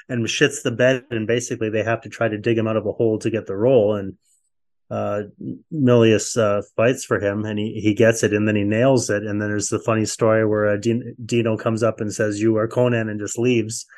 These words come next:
And Schwarzenegger doesn't understand the level of compliment that he just got, right? And then the, the director takes the time to let him know.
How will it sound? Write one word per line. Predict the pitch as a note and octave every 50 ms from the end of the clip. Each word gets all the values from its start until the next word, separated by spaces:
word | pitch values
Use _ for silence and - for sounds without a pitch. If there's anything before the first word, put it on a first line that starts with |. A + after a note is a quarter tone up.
| - - - - - - -
And | - A2+ A2
Schwarzenegger | - - A#2 A#2 A#2 A2+ - A#2+ A2+ A2 G2+ A2+ A2
doesn't | A2+ G#2+ G2+ A2 A2
understand | G#2+ G#2 G2+ - - A#2 G#2+ G#2 G#2
the | G#2 G#2 G2+
level | G#2 A2 G#2+ G2+ G#2 G2+
of | F#2+
compliment | - - A2+ A2+ A2+ A2+ - G2+ G#2 G#2 F#2+
that | - F#2+
he | G2 F#2+
just | G2 G#2 G2+ - - -
got, | A#2+ A2+ A2 G2+ F#2+ F#2
right? | G2 G2+ G#2 G2+
And | G#2+ G2 G2+
then | G#2 G2+ G2+
the, | G2 G2 G2 - - _
the | - F#2+
director | F#2 A2 G#2+ G#2 - -
takes | G#2+ - A2+ G#2+ -
the | - G#2
time | - - G#2 G2+
to | G2+ G2
let | G#2 G2+ G2+
him | G2 G2
know. | G2 G#2 A#2 D3 E3+ -